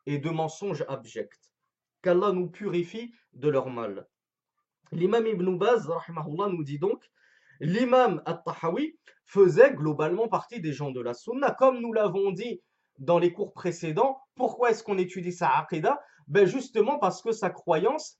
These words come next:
à quatre-vingt-quinze pour cent, pour donner un pourcentage, euh, euh, approximatif, à quatre-vingt-quinze pour cent, elle est correcte et tout est bon dans sa croyance.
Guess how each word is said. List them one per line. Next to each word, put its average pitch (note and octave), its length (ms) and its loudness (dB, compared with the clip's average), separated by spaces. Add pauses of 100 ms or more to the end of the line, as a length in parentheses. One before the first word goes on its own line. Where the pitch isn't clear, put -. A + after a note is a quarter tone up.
à F#3+ 140 6
quatre-vingt-quinze A3+ 960 2
pour E3 240 -8
cent, B3+ 360 0 (180)
pour C#3 180 -4
donner D#3+ 260 0
un C3 140 0
pourcentage, D3 760 -4
euh, G2 520 -6 (460)
euh, G#2+ 160 -10
approximatif, D3 960 -6 (240)
à E3 100 -2
quatre-vingt-quinze G3 640 -2
pour D#3 180 -14
cent, D4 160 2
elle A3 80 4
est F3 100 4
correcte D#4 540 0
et E3+ 160 -4
tout C#4 240 -4
est A#3 60 2
bon D4 180 -4
dans A3+ 160 2
sa F#3 160 -4
croyance. D#3 640 -6